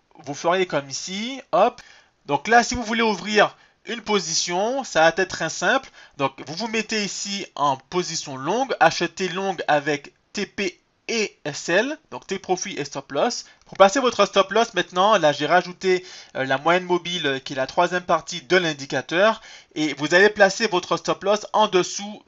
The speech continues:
de cette courbe. Par exemple ici, à ce niveau-là, donc deux cent seize point quatre-vingts, hop, là je mets deux cent seize point quatre-vingts et ça me fait une perte de six dollars vingt et un. Il faut que je calcule mon trade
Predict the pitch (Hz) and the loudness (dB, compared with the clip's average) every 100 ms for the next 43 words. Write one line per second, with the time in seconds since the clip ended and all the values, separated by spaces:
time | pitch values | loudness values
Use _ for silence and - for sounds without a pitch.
0 | 143 175 - 175 - 196 156 - - _ | -2 0 2 -2 -2 0 0 -2 -14 _
1 | - 139 135 180 208 175 160 - 185 - | 2 4 4 2 0 0 0 0 -4 -8
2 | 123 - 156 165 147 139 135 151 170 127 | -4 2 2 2 -6 -6 2 4 4 -2
3 | 113 165 180 185 - 190 151 - 202 185 | -4 -4 -2 -6 0 0 0 -4 -4 0
4 | 156 - 127 143 185 254 - _ _ _ | 0 -2 -4 2 2 2 -4 _ _ _
5 | 190 190 - 165 180 160 165 165 143 - | 4 4 2 4 6 4 -2 -6 -10 -8
6 | 190 190 202 180 - 185 160 123 - 233 | -6 -4 -4 -4 -4 -2 -2 -6 -10 -2
7 | 214 175 151 147 131 165 233 - - - | 0 2 2 0 -2 0 0 -2 -16 -8
8 | 151 175 170 160 - 202 220 160 151 - | -4 0 0 -2 -4 -2 -2 -4 -12 0
9 | 196 208 - 139 190 - - - 226 185 | 2 2 0 0 2 0 -6 -8 -8 -2
10 | 170 185 202 196 139 120 196 190 185 143 | 2 4 4 2 -10 -2 -2 -2 -6 -6
11 | - - _ - 156 240 240 220 170 170 | -8 -18 _ -12 -6 -2 4 4 4 0
12 | - 233 214 - 233 185 151 147 - 185 | 2 0 0 -4 -4 -4 -4 -6 -4 -2
13 | 240 | -2